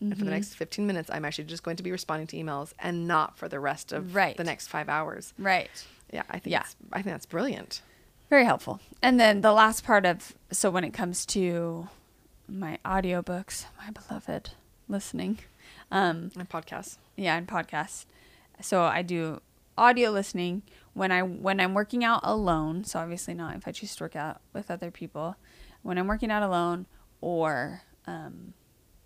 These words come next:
Speaker 2: cleaning and not helping my kids to learn how to clean, but, like, just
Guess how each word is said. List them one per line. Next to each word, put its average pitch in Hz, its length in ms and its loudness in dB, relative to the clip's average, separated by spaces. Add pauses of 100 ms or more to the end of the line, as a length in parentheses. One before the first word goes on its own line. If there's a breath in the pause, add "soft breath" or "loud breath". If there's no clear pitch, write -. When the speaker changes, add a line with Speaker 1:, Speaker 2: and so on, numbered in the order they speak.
Speaker 2:
cleaning 185 560 -6 (1000)
and 180 160 0
not - 460 -4 (480)
helping 147 420 -4
my 104 140 -10
kids - 320 -16
to - 140 -16
learn 151 220 -10
how - 120 -16
to - 60 -20
clean, - 220 -14
but, - 140 -8
like, - 220 -4
just - 380 -2